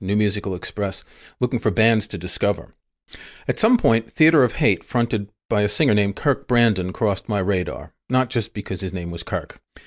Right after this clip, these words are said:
I recall buying their first release, a cassette recording of a live concert from nineteen eighty-one called He Who Dares Wins. I, I still actually have that cassette someplace, and I tried to find it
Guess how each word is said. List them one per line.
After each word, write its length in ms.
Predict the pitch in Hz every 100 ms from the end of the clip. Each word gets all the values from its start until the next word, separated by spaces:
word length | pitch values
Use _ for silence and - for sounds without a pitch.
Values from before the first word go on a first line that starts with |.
| - - -
I 60 | 131
recall 400 | 131 135 196 233
buying 320 | 180 151 139
their 140 | 120
first 420 | 107 175 185 -
release, 480 | 123 98 87 85 -
a 60 | 107
cassette 420 | 117 - 165 160
recording 380 | 147 - 135 120
of 80 | 107
a 60 |
live 280 | 101 117 127
concert 460 | - 104 95 107 -
from 100 | 104
nineteen 340 | 113 117 110
eighty-one 420 | 104 104 101 98
called 260 | - 104 98
He 180 | 170 180
Who 160 | 156
Dares 320 | 127 117 107
Wins. 400 | 107 113 87 85 - - - -
I, 100 | 123 135
I 60 |
still 240 | 131 180 135
actually 320 | 107 - 104
have 260 | - 196
that 180 | 110 85
cassette 360 | - - 101 -
someplace, 680 | - 170 123 - 90 104 113
and 100 | 107
I 60 |
tried 260 | 110 156 143
to 80 | 139
find 320 | 135 120 110
it 160 | 107